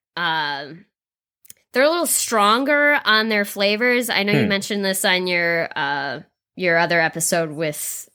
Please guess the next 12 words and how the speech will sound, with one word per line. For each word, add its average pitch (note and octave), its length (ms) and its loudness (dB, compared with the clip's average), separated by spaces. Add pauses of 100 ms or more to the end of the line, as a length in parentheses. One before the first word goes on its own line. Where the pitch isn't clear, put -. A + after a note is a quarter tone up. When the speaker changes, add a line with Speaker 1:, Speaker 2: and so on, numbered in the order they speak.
Speaker 1:
uh, A#2 340 -8 (100)
Geekoscopy. D#3 840 -6 (340)
Speaker 2:
Mm-hmm. G#2+ 180 -2
Speaker 1:
Y-, - 160 -6
Giannis? G3 360 -4
Is A3+ 60 -2
that B2+ 180 2
his F3+ 140 -4
Speaker 2:
Giannis, - 60 -2
Speaker 1:
name? G3 100 -6
Speaker 2:
yeah. F#3+ 100 -4
Speaker 1:
Okay. F3 180 -8